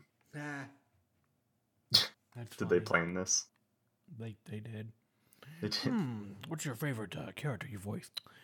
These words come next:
Speaker 1: Well, Minoru the pedophile was very
Speaker 2: <laughs> He shares my name.
Speaker 1: he's very difficult to play. I mean, yeah. <laughs> I don't
Speaker 2: So,
Speaker 1: know.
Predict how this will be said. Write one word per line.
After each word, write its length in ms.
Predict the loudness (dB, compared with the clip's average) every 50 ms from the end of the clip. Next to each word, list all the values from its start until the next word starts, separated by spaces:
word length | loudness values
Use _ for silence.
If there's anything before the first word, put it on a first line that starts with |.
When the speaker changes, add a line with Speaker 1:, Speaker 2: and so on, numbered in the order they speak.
| -20 -20 -20 -20 -20 -20 -20 -20 -20 -20 -20 _ _ -12
Speaker 1:
Well, 80 | -10 -8 -2 2
Minoru 260 | 6 10 10 10 10
the 120 | 8 4
pedophile 600 | 0 0 0 0 -2 -4 -8 -10 -8 -8 -10 -10 -12 -16 -20 -20 -20 _ -18 -14
was 120 | -10 -8
very 260 | -2 6 8 10 12 12 12 12 12
Speaker 2:
<laughs> 160 | 10 12 12
He 140 | 12 12 12
shares 340 | 12 12 12 12 12 12
my 140 | 12 12 12
name. 480 | 12 12 12 12 12 12 12 10 4 0
Speaker 1:
he's 200 | -2 -2 0 0
very 360 | 4 8 10 10 10 10 10
difficult 400 | 8 6 6 6 4 0 -2 -2
to 80 | -4 -6
play. 420 | -4 0 2 2 2 0 -2 -6 -6
I 40 | -4
mean, 440 | -2 0 0 0 0 -2 -4 -6 -8 -12 _ _ _ _ _ -20 -20 -20 -20 _ _ _ _ _ _ _ _ _
yeah. 280 | -6 -4 -2 -2 -2 -4
<laughs> 60 | -6 -10 -14 -16 -20 _ _ _ _ _ _ _ _ _ _ _ _ _ _ _ _ _ _ _ _ _ _ _ _ _ _ _ _ _ _ _ _ _ _ _ _ _ _ _ _ _ _ _ _ _ _ -20 -20 -20 -20 -20 _ _ _ _ 6
I 100 | 6 6
don't 220 | 6 6 2 6 12
Speaker 2:
So, 260 | 12 12 12 12 12
Speaker 1:
know. 80 | 10